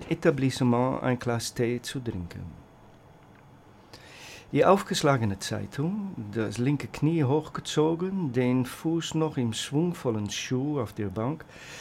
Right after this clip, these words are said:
war der Muslim in seinem weißen Gewand eine komplette Einheit von Menschenlandschaft und Vertiefung. Er saß eigentlich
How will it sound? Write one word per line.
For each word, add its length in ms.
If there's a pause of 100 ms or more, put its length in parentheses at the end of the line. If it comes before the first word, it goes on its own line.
(200)
war 420
der 220
Muslim 640
in 160
seinem 680 (140)
weißen 640 (100)
Gewand 680
eine 380
komplette 600
Einheit 560
von 300
Menschenlandschaft 1200
und 320 (560)
Vertiefung. 720 (1500)
Er 140
saß 400
eigentlich 400